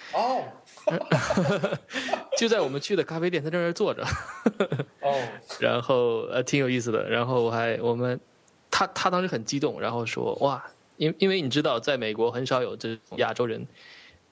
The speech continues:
Speaker 2: 走入这个好莱坞的 mainstream，而且是比较，比较厉害的这样的角色。呃，
Speaker 1: 哦，就是那个亚洲人吗？
Speaker 2: 就是那个亚洲人，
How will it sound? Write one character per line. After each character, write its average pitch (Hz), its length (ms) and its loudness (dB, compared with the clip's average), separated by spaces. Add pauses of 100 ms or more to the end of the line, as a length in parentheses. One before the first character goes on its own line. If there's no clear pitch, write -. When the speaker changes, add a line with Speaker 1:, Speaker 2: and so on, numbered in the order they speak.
Speaker 2:
走 107 200 2
入 120 160 2
这 117 180 2
个 107 300 0
好 113 240 2
莱 107 140 2
坞 120 180 2
的 117 140 2
mainstream， 117 600 0
而 123 220 0
且 123 100 -2
是 107 280 2 (680)
比 120 120 4
较， 107 380 0
比 - 80 0
较 113 160 4
厉 135 140 2
害 127 140 -2
的 104 100 2
这 110 100 0
样 107 120 0
的 - 140 -12
角 - 140 2
色。 - 240 -2 (760)
呃， 104 320 2
Speaker 1:
哦， 123 100 -2
就 - 80 -6
是 208 80 -6
那 240 80 -4
个 220 80 -2
亚 240 140 2
洲 202 120 -4
人 165 160 -2
吗？ 165 180 -8 (540)
Speaker 2:
就 185 80 2
是 185 80 4
那 190 60 0
个 151 60 2
亚 131 140 0
洲 107 120 -2
人， 104 200 -4